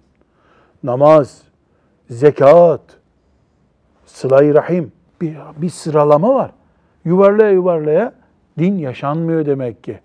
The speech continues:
Evet, sıla-i rahim çok önemli. Namazdan da mı önemli?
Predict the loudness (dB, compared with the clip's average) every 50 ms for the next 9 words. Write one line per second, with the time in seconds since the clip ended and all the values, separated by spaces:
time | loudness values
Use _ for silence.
0 | _ _ _ _ _ _ _ _ _ _ -2 0 2 2 0 -2 -6 -6 -2 2
1 | 2 2 2 0 -2 -4 -4 -8 -6 -6 -6 -6 -6 -8 -8 -6 -8 -8 -6 -6
2 | -6 -6 -8 -10 _ _ _ _ _ _ _ -10 -6 -4 -2 0 0 0 0 -2
3 | -6 -4 -4 -6 -6 -6 -8 -8 -10 -10 -10 -10 -10 -10 -10